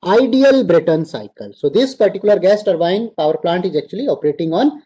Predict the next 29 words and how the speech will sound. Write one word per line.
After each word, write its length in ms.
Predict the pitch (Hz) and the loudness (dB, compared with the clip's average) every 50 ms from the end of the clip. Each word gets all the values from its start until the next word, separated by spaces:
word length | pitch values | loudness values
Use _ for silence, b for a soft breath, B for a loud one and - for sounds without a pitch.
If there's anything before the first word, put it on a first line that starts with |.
| _ _ - | _ _ 0
ideal 340 | 190 202 196 190 214 202 180 | 2 2 4 4 4 2 4
Brayton 320 | 156 156 - 156 156 156 | 2 0 0 -2 -4 -4
cycle. 460 | 147 - 147 147 143 - 226 269 277 B B B B B B | -4 -4 -4 -4 -2 0 0 0 0 B B B B B B
It 180 | 180 170 - 143 | -8 -6 -4 0
has 340 | 185 202 226 247 233 - - - | 2 4 4 4 2 0 -10 -2
pressure 420 | - 214 214 214 214 - 262 240 202 | 2 2 2 2 2 2 2 4 4
ratio 460 | 185 180 185 185 - - 208 196 175 | 4 2 2 0 2 2 4 4 4
of 220 | 175 175 175 - _ _ - _ - | 4 2 -2 -6 _ _ -16 _ 2
eight. 500 | 180 185 208 208 226 - - - - - _ _ _ _ _ _ _ _ _ _ | 4 4 6 6 4 2 0 -14 -20 -20 _ _ _ _ _ _ _ _ _ _
The 120 | 151 165 160 | -2 -2 0
gas 380 | 147 190 214 247 277 285 - | 2 4 4 4 4 2 0
temperature 580 | - 220 208 196 196 226 226 247 240 247 254 233 | 0 0 0 2 4 4 4 4 4 4 4 4
is 160 | 233 - - - - | 4 0 -2 -8 -4
three 160 | 254 277 277 | 0 2 2
hundred 400 | 240 214 196 185 202 202 196 - | 4 2 2 2 2 0 2 2
Kelvin 560 | 196 165 156 151 151 196 262 311 415 392 - _ _ _ _ _ _ _ _ _ _ - - | 0 2 2 2 2 2 4 4 2 0 -2 _ _ _ _ _ _ _ _ _ _ -4 -2
at 220 | 185 190 190 - | -2 -2 0 0
the 160 | 202 202 202 202 | 0 0 0 2
compressor 600 | - 185 180 185 - 214 202 202 214 - 233 220 | 0 -2 0 2 2 2 2 2 2 2 4 4
inlet 420 | 202 185 185 233 277 294 294 - - _ _ _ _ - | 4 4 4 2 2 2 -2 -8 -20 _ _ _ _ -6
and 400 | 170 190 208 220 214 208 - - _ _ | -2 0 0 0 -2 -4 -8 -14 _ _
thirteen 460 | - 196 202 202 202 269 269 285 294 269 | 0 0 0 2 2 4 4 4 6 4
hundred 400 | 220 208 202 196 208 208 208 208 | 4 2 2 2 2 2 2 2
Kelvin 360 | 190 170 165 160 175 175 160 | 2 2 2 2 0 -2 0
at 180 | 135 120 123 131 | -2 -4 0 0
the 220 | 208 269 311 311 - - _ _ - | 0 0 0 -2 -6 -12 _ _ 2
turbine 400 | 226 220 196 190 190 175 160 139 | 2 4 4 4 2 0 0 -2
inlet. 360 | 120 107 101 101 104 - - - | -4 -8 -12 -14 -16 -16 -8 -10
Okay. 400 | 165 - - 269 208 - - - | -8 -2 2 2 2 2 -2 -12